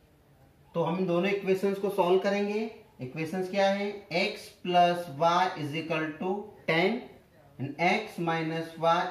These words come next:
is equal to two। देखो, मैं y को easily eliminate कर सकता हूँ।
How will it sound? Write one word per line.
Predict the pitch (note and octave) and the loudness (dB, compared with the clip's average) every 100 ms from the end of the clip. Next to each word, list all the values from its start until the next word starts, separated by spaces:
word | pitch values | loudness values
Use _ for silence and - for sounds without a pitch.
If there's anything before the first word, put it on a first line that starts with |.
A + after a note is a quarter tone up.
| C#3 | -4
is | C3 | -6
equal | C#3+ C#3+ C3+ C3 | -4 -2 -2 -4
to | G3 C4+ - - - - | -2 -4 -6 -18 -18 -6
two। | C#3+ A2+ - - _ _ - | -4 -4 -10 -20 _ _ -6
देखो, | D3 C#3 - - _ _ - - - _ _ E3 | -4 -6 -12 -16 _ _ -20 -20 -20 _ _ -8
मैं | E3 | -8
y | G#2+ G#2 B2 F3+ F3+ | -8 -12 -10 -10 -8
को | D#3+ B2 - - - _ - | -4 -4 -6 -14 -20 _ -10
easily | C3 A#2+ C#3 D#3+ | -8 -6 -2 0
eliminate | D#3+ D#3+ E3 E3 E3+ | 2 2 0 -2 -2
कर | E3+ | -4
सकता | - F3+ - | -4 -6 -2
हूँ। | F#3 F#3+ A3 - | 0 0 -4 -16